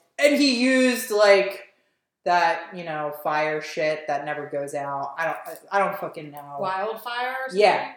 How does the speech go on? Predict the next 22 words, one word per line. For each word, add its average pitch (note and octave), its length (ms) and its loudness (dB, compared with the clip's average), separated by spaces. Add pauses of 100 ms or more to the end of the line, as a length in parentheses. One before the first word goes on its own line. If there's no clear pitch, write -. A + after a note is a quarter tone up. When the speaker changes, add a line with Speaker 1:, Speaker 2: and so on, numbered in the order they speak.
(140)
Speaker 2:
Is - 60 -20
that G#3+ 140 -10
what G#3+ 100 -8
it's G#3+ 140 -14
called? F3 260 -10 (800)
Speaker 1:
I G3+ 80 -10
think B3 240 -4
it F#3+ 80 0
is F#3 160 -2
something D#3+ 240 -6
like D3+ 200 -8
that, C#3+ 260 -8
but F3 100 -6
they F3+ 80 0
had, G3 220 2
like, D#3+ 120 -2
a D#3+ 60 -8
bunch D#3 200 -8
stored D3+ 320 -10
or D3 80 -8
some D3 160 -14
shit. - 140 -16